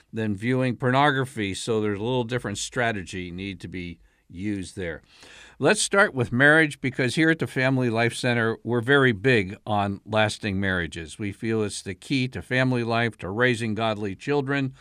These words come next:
and marriage and pornography do not mix very well. This is from page ninety-six of the book Primal Screams, and it says this, quote, "When men start watching pornography during marriage,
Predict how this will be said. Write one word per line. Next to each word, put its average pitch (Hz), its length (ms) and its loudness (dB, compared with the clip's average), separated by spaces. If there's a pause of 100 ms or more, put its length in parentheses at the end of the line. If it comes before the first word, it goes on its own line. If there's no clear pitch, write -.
(580)
and 107 320 0
marriage 143 680 4
and 95 160 -6
pornography 123 760 2
do 104 240 -4
not 120 360 2
mix 117 460 -2
very 104 340 -2
well. 101 400 -2 (640)
This 135 200 0
is 131 120 -6
from 120 240 -4
page 120 320 0
ninety-six 127 880 0
of 110 180 -2
the 104 80 -2
book 117 460 0
Primal 139 640 -2 (120)
Screams, 117 960 -4 (440)
and 104 140 -4
it 107 100 -4
says 123 340 0
this, - 500 -4 (240)
quote, - 540 -2 (720)
"When 107 300 0
men 175 440 4
start - 420 0
watching 131 520 0
pornography 127 760 -2
during 127 420 0
marriage, 90 720 -2